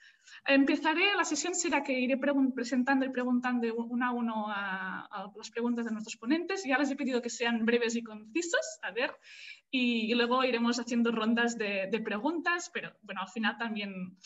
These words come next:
intentaremos debatir un poco. Ah, tenemos primero a Núria Har. Ah, Núria es, es periodista científica freelance y colabora con muchos medios de comunicación, actualmente en el Matí de Catalunya Ràdio, en la Agencia cinc, muy interesante.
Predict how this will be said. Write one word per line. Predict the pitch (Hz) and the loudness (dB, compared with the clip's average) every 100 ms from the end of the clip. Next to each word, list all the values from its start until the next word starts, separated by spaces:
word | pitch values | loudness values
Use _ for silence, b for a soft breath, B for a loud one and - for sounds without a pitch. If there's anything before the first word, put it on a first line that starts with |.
| B - | B -6
intentaremos | 226 220 220 202 202 214 - 214 | -2 2 2 2 0 -2 -4 -4
debatir | 214 196 190 | -2 -2 -4
un | 185 | -6
poco. | 185 - - _ _ _ _ _ _ - - - | -6 -12 -16 _ _ _ _ _ _ -10 -6 2
Ah, | 247 240 | 2 4
tenemos | 285 381 - | 4 4 2
primero | 285 339 | 2 4
a | 339 | 6
Núria | 277 254 | 6 4
Har. | 233 285 440 - - B B B | 4 6 6 4 -10 B B B
Ah, | 254 247 | 0 4
Núria | 254 285 | 6 6
es, | 349 - - - | 2 -2 -6 -6
es | 247 | -4
periodista | 262 254 254 247 - 233 | 0 0 0 0 -2 0
científica | 240 233 233 226 214 | 0 0 -4 -4 -4
freelance | 214 302 359 370 453 - - b b b | -2 -2 0 -2 -2 -8 -16 b b b
y | 294 285 | 0 2
colabora | 285 277 294 392 | 4 6 4 4
con | 302 | 4
muchos | 269 294 349 | 6 4 2
medios | 262 254 339 | 2 2 2
de | 269 | 0
comunicación, | 247 220 220 220 202 277 381 403 - _ _ - - | 0 2 2 2 -2 -2 -2 -2 -10 _ _ -8 -2
actualmente | 233 233 254 254 262 254 233 226 | -2 0 0 0 -2 -2 -2 0
en | 220 | 0
el | 226 | 2
Matí | 220 220 | 2 2
de | 240 | -2
Catalunya | 226 226 220 220 | -2 -2 -2 -2
Ràdio, | 220 285 294 302 339 349 B B B | 0 0 2 0 -2 -6 B B B
en | 226 | 0
la | 214 | 0
Agencia | - 240 233 - | 2 0 0 -4
cinc, | - 311 311 | -2 0 0
muy | 254 233 | 0 2
interesante. | 233 220 202 - 285 320 - 311 320 | 2 0 -6 -2 0 0 -2 -8 -10